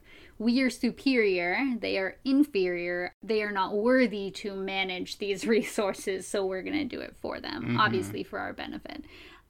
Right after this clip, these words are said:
Speaker 1: And it is so ironic because by doing that, by invading, <laughs> by occupying, they are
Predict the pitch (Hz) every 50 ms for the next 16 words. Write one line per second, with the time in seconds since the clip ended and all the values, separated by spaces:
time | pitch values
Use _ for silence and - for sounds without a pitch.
0 | _ _ _ _ - 240 220 208 202 196 196 196 196 196 202 - - _ _ -
1 | 247 233 - - - 285 269 247 214 - - - - 240 220 208 202 190 - 196
2 | 196 185 180 208 185 185 180 180 - - - - - - 196 196 - - - -
3 | 190 - - - - - - _ _ - 208 - - 202 196 190 185 185 175 151
4 | 240 269 262 220 190 180 180 180 - 190 175 208 196 196 196 190 185 - - _
5 | - - 202 202 196 190 214 208 208 214 190 180 175 208 196 226 156 185 - -
6 | 214 202 214 196 - - 208 214 208 - - 214 202 180 - 185 202 220 - -
7 | - 214 - - - - 302 233 - 202 185 226 226 220 208 202 202 - 220 202
8 | 190 190 185 196 196 202 202